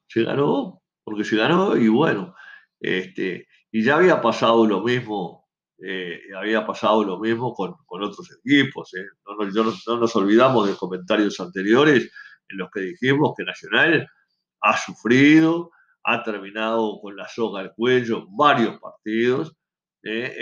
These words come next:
Este, pero como los ha ganado, el ganar tapa todo. Y bueno, para mí no gana, no tapa todo, porque a la larga vos ganás un partido, dos, tres, cuatro, cinco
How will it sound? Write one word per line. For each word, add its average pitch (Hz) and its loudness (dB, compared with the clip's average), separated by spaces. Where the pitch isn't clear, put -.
Este, 98 -16
pero - 0
como 117 4
los 117 4
ha 202 2
ganado, 135 0
el 117 0
ganar 143 2
tapa 123 0
todo. 104 -2
Y - -14
bueno, 247 -10
para 147 4
mí 233 4
no 151 4
gana, 113 0
no 117 -6
tapa 95 -4
todo, - -14
porque 110 -4
a 113 4
la 120 4
larga 165 0
vos 131 -4
ganás 104 -6
un 101 -14
partido, 117 0
dos, 113 2
tres, 110 -4
cuatro, 110 -2
cinco 117 -10